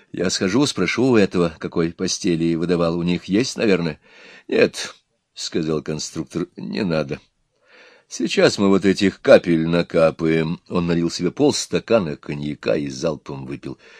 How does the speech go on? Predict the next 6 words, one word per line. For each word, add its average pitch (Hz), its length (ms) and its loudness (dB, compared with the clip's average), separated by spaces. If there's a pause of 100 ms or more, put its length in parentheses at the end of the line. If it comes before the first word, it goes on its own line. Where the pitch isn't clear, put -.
(260)
"Вот - 180 2 (320)
так 80 560 -2 (400)
пройдёт". 73 960 -6 (1400)
Поезд - 480 -2
тронулся. 71 500 -8 (640)
"Поехали!" 117 800 6